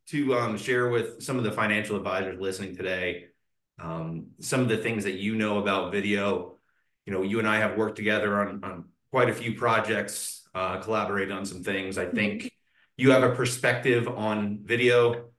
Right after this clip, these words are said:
Speaker 1: how to use it, how to create it in kind of this more modern environment where you can share, um,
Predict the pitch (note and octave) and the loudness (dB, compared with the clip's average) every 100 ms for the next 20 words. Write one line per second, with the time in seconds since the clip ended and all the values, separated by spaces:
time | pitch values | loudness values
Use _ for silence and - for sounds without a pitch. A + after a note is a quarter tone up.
0 | - A#2+ A2 A2 A2+ A2+ A2 - - _ | -6 -2 0 2 2 2 2 0 -12 _
1 | _ _ _ _ - A2+ - - G#2+ A2+ | _ _ _ _ 0 0 0 2 2 4
2 | A2+ G#2+ G#2+ G2+ A2 G#2 G2+ G2 A2 G2+ | 2 2 -4 0 0 0 0 -2 0 2
3 | G2+ G#2+ G#2 G2+ F#2 F#2+ G2+ F#2+ F2 G2+ | 2 4 2 0 0 -2 0 -2 -2 -2
4 | G#2 G2+ - - G2 F#2+ F#2 F2+ - _ | 0 -2 -4 0 2 4 2 -2 -8 _
5 | _ _ _ _ _ F2 E2 E2 E2+ D#2+ | _ _ _ _ _ -8 -6 -4 -6 -8